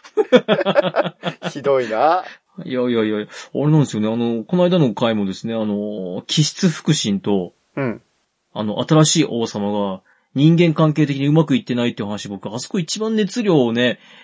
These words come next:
Speaker 2: あの、かけて話したのに、そこバッサリカットされてるから、あれー？
Speaker 1: カットしてって言ったの、ともくんでしょうが。
Speaker 2: あ、いやいや、それは僕言ってないですよ。あの、王様の名前だけちょっとカットしといてくださいって言ったんですよ。
Speaker 1: いや、王様の名前をカットしたら、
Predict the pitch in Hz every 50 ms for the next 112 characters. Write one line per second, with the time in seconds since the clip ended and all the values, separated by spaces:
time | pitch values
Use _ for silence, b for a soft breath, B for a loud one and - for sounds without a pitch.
0 | b b - 117 120 123 120 - - - - - 147 - 120 107 - - 123 123
1 | 120 - - 113 101 - - 151 - - 127 135 - - 233 208 175 - 165 -
2 | - 135 110 101 107 95 101 98 95 95 - - - - _ 131 143 170 208 247
3 | - 392 392 403 415 415 415 427 440 427 440 466 - 254 277 294 - - - 247
4 | 240 214 - - - 247 262 262 - _ 226 208 202 190 - 214 196 185 165 -
5 | 220 247 269 285 277 220 208 240 240 220 208 196 - 180 196 180 156 151 135 101
6 | 101 - - _ _ _ _ _ - 254 294 294 247 175 156 - - 269 294 381
7 | 370 381 381 180 147 - - 160 156 147 - 127 107 107 113 - 175 233 262 285
8 | - 269 254 254 247 240 214 202 208 220 233 240 240 247 254 247 208 160 170 147
9 | - 117 98 - 165 156 - - - - 104 101 95 - 110 - 101 - - -
10 | - 120 117 269 269 208 180 220 269 311 381 - 381 330 269 277 277 277 254 269
11 | 285 269 262 285 294 277 277 254 - 277 277 - _ - 226 208 - - - 214
12 | 208 196 190 175 156 135 107